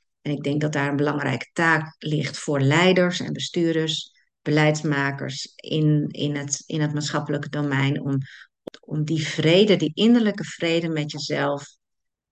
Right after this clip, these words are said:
te begeleiden daar naartoe, naar die, naar dat, naar dat innerlijke. En niet meer naar,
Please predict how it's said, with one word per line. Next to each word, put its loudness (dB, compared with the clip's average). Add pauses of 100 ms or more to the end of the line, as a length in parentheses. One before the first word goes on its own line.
te -4
begeleiden 2
daar 0
naartoe, -6
naar 0
die, -2
naar -4
dat, -8
naar -8
dat -6
innerlijke. -4
En -4
niet -2
meer -2
naar, -4